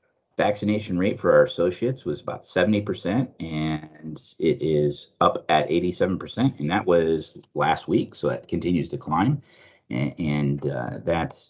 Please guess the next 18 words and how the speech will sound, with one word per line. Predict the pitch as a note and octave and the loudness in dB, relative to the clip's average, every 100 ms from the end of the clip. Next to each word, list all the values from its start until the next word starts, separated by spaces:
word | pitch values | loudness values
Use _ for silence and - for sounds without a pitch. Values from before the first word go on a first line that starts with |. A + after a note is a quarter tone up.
| - | -14
uh, | - - - | -12 -10 -8
is, | - C#2+ C#2+ - | -6 -6 -6 -6
is | C#2 C#2+ - | -2 -2 2
good | - G#2 | 6 8
news. | F#2+ F2 A#2+ - - _ _ _ _ | 8 8 6 2 -4 _ _ _ _
Um, | - C2 A1 - - _ _ - - - | -2 -2 -2 -6 -10 _ _ -12 -10 2
over | F2 E2+ | 2 4
six | - F#2+ | 4 2
billion, | G2 E2+ - - G#2+ G2+ E2 F2+ A2 - _ - | 4 2 2 6 8 8 6 2 -2 -6 _ -12
billion | - D#2+ E2 | -2 0 0
with | E2 D#2+ | 0 -2
a | |
B, | F2+ F2+ F2+ E2+ C2+ - _ | -2 2 4 4 0 -8 _
doses | E2 E2 D#2+ | 0 0 -2
have | - D2+ | -4 -2
been | D#2 C#2+ | 0 0
given, | D#2 F2 E2 D2+ - _ _ _ _ | 4 4 4 0 -8 _ _ _ _
uh, | D#2 D#2 | -4 -2